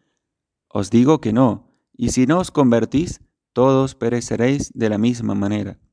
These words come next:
Y les dijo esta parábola. Uno tenía una higuera plantada en su viña, y fue a buscar fruto en ella, y no lo encontró.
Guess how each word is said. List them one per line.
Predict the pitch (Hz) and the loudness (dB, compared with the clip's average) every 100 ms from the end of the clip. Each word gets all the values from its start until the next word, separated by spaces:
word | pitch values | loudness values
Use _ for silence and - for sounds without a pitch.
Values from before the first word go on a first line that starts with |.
| _ _ _ _ _ _ | _ _ _ _ _ _
Y | - 117 | 0 2
les | 110 | 2
dijo | 117 127 135 | 2 0 2
esta | 131 139 127 | 0 -2 -2
parábola. | 110 107 98 92 - _ _ _ _ _ _ _ _ _ | 0 0 -2 -6 -12 _ _ _ _ _ _ _ _ _
Uno | 110 127 143 139 | 2 4 4 2
tenía | 123 127 135 | 0 2 2
una | 135 123 | 2 0
higuera | 107 123 123 120 123 _ _ - | 0 0 0 -2 -8 _ _ -4
plantada | 117 117 139 147 | 0 0 0 0
en | 143 | 0
su | 135 113 | 0 -2
viña, | 110 104 98 98 _ _ _ _ _ _ | -2 -4 -6 -10 _ _ _ _ _ _
y | 113 | -6
fue | - 147 | 2 4
a | 160 | 4
buscar | 135 117 - 135 - | 2 -2 -2 -2 0
fruto | 143 151 135 | 0 0 0
en | 120 | 2
ella, | 139 98 110 110 _ _ _ | 2 -2 -8 -16 _ _ _
y | 113 | -4
no | 113 143 | 0 2
lo | 131 | 2
encontró. | 104 104 98 104 98 | 0 -6 -6 -8 -10